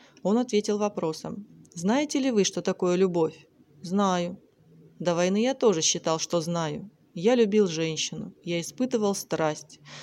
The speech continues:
Но это ничто в сравнении с любовью, которая возникает в бою.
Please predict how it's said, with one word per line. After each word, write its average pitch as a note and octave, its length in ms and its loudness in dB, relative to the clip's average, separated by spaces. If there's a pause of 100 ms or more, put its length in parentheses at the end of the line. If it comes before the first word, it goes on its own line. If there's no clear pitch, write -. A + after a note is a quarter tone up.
(140)
Но G#3+ 180 2
это B3 200 4
ничто A#3+ 420 2
в D3+ 60 -6
сравнении E3+ 520 -2
с - 140 -8
любовью, F#3+ 440 2
которая F3+ 360 -2
возникает E3+ 560 0
в D#3+ 80 -6
бою. E3 500 0